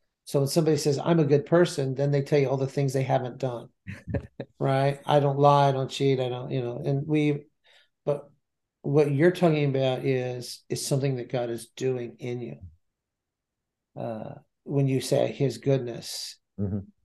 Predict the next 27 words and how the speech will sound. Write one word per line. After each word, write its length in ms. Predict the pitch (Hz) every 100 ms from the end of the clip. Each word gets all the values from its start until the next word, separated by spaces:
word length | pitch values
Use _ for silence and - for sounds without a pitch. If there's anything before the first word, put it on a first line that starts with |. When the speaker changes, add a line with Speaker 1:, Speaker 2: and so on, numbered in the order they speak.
| -
Speaker 1:
it, 240 | 147 135 -
it's 160 | 139
something 240 | - 139 127
God's 280 | 131 113
doing 280 | 110 131 120
in 220 | 110 127
you. 260 | 127 117 - _ _ _ -
Um, 240 | 147 143 147
is 140 | 165
there 120 | 170 240
anything 460 | 208 202 - 175
specific 720 | 143 - 123 - 131 127 143 139
that 180 | 131
you 120 | 139 131
would 100 | 127
say, 380 | 135 123 120 - _ _ _ _ _ -
"This 320 | 123 147 147
is 140 | 147 139
what 160 | 135
God 220 | 131 123
has 180 | 107 113
said 240 | - 110 110
to 100 | 117
me 140 | 107
in 120 | 98 98
my 100 | -
journey"? 480 | - - - -